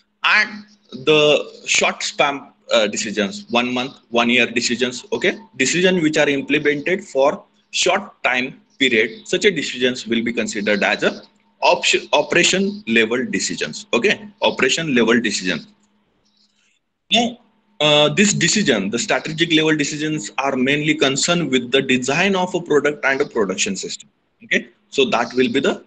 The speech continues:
long-term decision. Okay, design of the product. Let us say the product design is very much important. Uh, I will take the example of, uh,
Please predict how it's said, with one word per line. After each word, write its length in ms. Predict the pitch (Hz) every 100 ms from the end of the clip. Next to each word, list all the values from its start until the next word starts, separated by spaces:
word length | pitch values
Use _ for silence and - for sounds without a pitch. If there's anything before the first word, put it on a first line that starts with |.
| -
long-term 500 | 120 131 120 107 98
decision. 380 | - 87 85 80 -
Okay, 180 | 139 120 -
design 400 | 147 151 190 190
of 180 | 139 110
the 60 |
product. 360 | 101 92 80 - - _ - _
Let 180 | 120 175
us 100 | 190
say 420 | - 156 156 - - _ -
the 200 | 131 151
product 580 | - 175 175 196 165
design 420 | 123 104 110 98 -
is 140 | 131
very 200 | 131 139
much 180 | 135 117
important. 520 | 110 98 87 87 80 76 _ _ _
Uh, 480 | 110 107 104 101 98 - -
I 80 | 113
will 120 | 123
take 220 | 127 135 123
the 80 |
example 500 | 127 123 147 139 127
of, 240 | 123 117 120
uh, 380 | 110 107 101